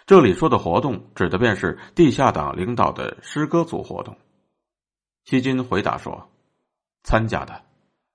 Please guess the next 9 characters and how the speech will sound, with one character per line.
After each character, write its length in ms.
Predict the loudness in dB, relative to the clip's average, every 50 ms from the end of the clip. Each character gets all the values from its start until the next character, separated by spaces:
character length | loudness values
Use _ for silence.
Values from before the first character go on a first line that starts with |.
| _ _ _ _ _ _ _ _ _ _ _ _
杜 120 | 6 8
万 160 | 8 8 6 4
平 260 | 2 0 0 -2 -2
继 140 | -2 -4 -4
续 120 | -4 -6
说 440 | -8 -8 -6 -6 -6 -8 -12 _ _ _ _ _ _ _ _ _ _ _ _ _ _ _ _ _
：“那 120 | -2 -2
还 220 | 0 0 0 -2 -2
是 280 | -2 -4 -8 -8 -12